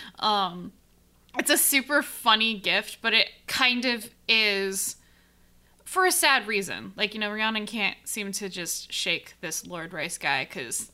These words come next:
<laughs> spoilers, he's a piece of shit. Um, but, uh, you know, and, and there's not much, like, they can do about it. Like, and there's not even much Rhiannon can do about it, which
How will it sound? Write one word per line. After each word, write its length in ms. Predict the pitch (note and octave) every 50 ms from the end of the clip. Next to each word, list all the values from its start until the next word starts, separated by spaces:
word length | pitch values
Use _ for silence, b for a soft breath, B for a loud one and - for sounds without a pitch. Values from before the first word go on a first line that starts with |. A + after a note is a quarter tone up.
| _ _ -
<laughs> 400 | - - D#4 B3+ A3+ G#3+ G3+ F3
spoilers, 720 | C#3 - - - - - - F3 F#3+ F3+ E3 D3+ - - -
he's 160 | G#3+ G3+ -
a 280 | - _ _ _ _ -
piece 240 | A#3+ G#3+ G3 -
of 60 | - -
shit. 320 | - - G3 G3 F#3+ - B B B B B B B
Um, 460 | - C4+ C4+ B3 A3+ G#3+ G3+ G3+ - - -
but, 380 | B3+ C4 C4+ B3 B3 A3 - - - -
uh, 380 | A#3+ A#3+ A3+ G#3+ G#3 G3 C3 - -
you 100 | C#4 C#4+
know, 180 | C#4+ C4+ C4 -
and, 220 | - C#4 C4+ - - - _ _ _ _
and 120 | D4+ D4 D4+
there's 140 | D#4 D#4
not 180 | C#4+ E4+ E4+ -
much, 300 | F#4+ G4+ - - - -
like, 200 | D4+ D4+ A#3 G#3+
they 120 | C4 B3+
can 180 | B3+ C4 A#3+ A3
do 220 | G3+ B3+ C4+ A3+
about 300 | F#3 - D#3 B2+ F2+ -
it. 180 | A2+ A2+ - -
Like, 140 | G#3+ G#3+ G3+
and 100 | A#3 B3
there's 140 | B3 B3+ B3
not 160 | C4 C4 C4+
even 200 | C4 B3 B3+ A#3+
much 320 | A3+ A3 - - - - -
Rhiannon 400 | G#3 A3 A3+ A#3 A#3 G#3+ G3 F#3+
can 140 | F#3 G#3 G3
do 160 | F3+ F3 -
about 320 | - - - A#2 A2 F#2 -
it, 200 | E2 G2 - - - - _ _ _ _ _ _ _
which 580 | G#3+ G#3+ A#3 A#3+ A#3 - - - - - -